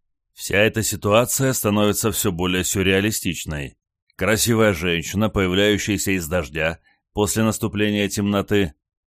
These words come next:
с сумкой, полной денег,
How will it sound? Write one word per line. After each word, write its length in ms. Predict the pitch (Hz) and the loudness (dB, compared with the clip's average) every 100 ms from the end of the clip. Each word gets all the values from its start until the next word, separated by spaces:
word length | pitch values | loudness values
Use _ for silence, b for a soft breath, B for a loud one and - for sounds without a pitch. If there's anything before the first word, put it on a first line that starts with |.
| _ _ _ | _ _ _
с 240 | - - - | -12 -4 -2
сумкой, 720 | 113 117 113 120 117 92 - _ _ - | 0 0 2 2 2 0 -8 _ _ -2
полной 380 | 107 110 113 | 0 2 2
денег, 560 | 101 90 85 104 - - | 0 -2 -2 -4 -6 -16